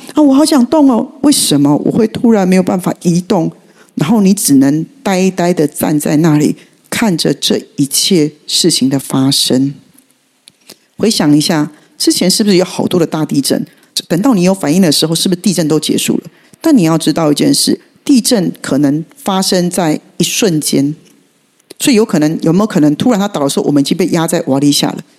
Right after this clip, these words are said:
所以不是你不想要逃跑，这就是我们所说的冻结反应。你的身体不是选择不逃跑或者是躲藏，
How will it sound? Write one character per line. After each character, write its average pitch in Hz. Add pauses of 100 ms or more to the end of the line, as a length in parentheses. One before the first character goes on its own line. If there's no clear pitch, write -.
(560)
所 349
以 349
不 185
是 -
你 165
不 202
想 -
要 160
逃 -
跑， - (460)
这 311
就 269
是 262
我 175
们 147
所 139
说 175
的 170
冻 165
结 143
反 143 (140)
应。 151 (420)
你 190
的 233
身 285
体 214
不 -
是 -
选 135
择 139
不 185
逃 -
跑 -
或 190
者 135
是 -
躲 -
藏， -